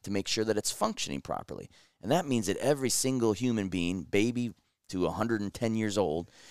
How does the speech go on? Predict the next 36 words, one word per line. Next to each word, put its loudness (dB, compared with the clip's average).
should -4
be -4
checked 0
for -4
what -2
we -2
call 4
subluxation. 0
Is -2
the -6
spine -2
in 2
proper 0
position -2
that's -2
putting -4
pressure 0
on 0
the 0
nerves, -2
that's -6
causing 0
a -6
lack -2
of -4
life -2
to -4
the -2
body, -4
right? -4
Someone 0
stepping 0
on 0
the -2
garden -2
hose, -6